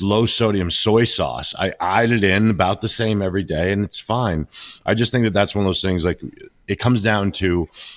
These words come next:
chances are you're somebody who has a life, some way you're paying your bills, and it's just faster to cook your food in bulk.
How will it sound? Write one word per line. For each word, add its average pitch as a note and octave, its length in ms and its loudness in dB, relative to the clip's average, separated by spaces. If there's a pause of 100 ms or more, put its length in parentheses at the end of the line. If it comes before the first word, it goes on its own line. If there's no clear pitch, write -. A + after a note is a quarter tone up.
(140)
chances B2 540 0
are D2+ 420 -2
you're F2+ 180 0
somebody G2 300 0
who F2 140 0
has E2+ 400 -2 (560)
a G#2 60 0
life, D#2 580 -4 (240)
some F#2+ 280 0
way F#2 120 2
you're F2 80 2
paying F2+ 340 -2
your E2 100 -2
bills, E2 360 0 (320)
and F#2+ 100 0
it's D#2 120 -2
just - 460 -2
faster D#2 500 -2
to D2+ 100 -6
cook - 260 -6
your D#2+ 100 -4
food D#2+ 240 -2
in D2 80 -4
bulk. D#2 420 -6